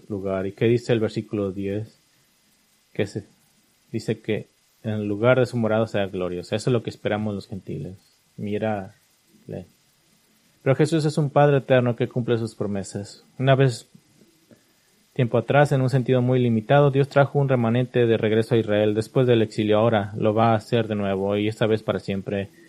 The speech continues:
El versículo once dice, "Entonces acontecerá en aquel día que el Señor ha de recobrar de nuevo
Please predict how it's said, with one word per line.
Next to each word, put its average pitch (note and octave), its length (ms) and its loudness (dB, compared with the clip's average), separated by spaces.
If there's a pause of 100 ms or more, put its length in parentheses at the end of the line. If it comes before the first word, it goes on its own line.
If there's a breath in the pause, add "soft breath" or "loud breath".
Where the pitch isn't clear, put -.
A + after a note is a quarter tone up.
(300 soft breath)
El A2+ 100 -2
versículo C3 380 0
once C3+ 180 0
dice, C3 220 0
"Entonces C3 480 -2
acontecerá A#2 640 0
en A2+ 80 0
aquel A#2+ 340 0
día A#2+ 200 2
que A#2 100 -2
el A2 60 -2
Señor B2 380 0
ha A#2+ 200 4
de C#3+ 100 2
recobrar A#2+ 720 -2
de A#2+ 80 -2
nuevo A#2 320 0